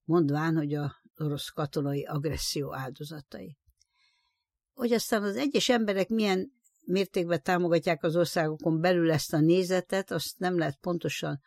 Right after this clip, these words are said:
tudni, de mindenesetre hivatalos álláspont ez. Azt azonban a gondolkodó magyar és nemzetközi értelmiség is látja,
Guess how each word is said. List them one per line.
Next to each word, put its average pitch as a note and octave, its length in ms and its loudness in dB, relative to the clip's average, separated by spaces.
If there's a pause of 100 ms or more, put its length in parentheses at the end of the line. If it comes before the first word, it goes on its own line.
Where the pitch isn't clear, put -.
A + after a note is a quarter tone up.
tudni, G#3+ 500 2 (160)
de F#3 420 0
mindenesetre E3 580 -2
hivatalos D3+ 560 -2
álláspont D#3 640 -8
ez. - 260 -14 (1200)
Azt - 320 -4
azonban G3 840 0
a E3 280 -2
gondolkodó D#3+ 1160 4 (120)
magyar F#3 680 0
és D#3+ 340 0
nemzetközi D3+ 800 -2
értelmiség D3+ 840 -4
is - 380 -6
látja, E3 880 2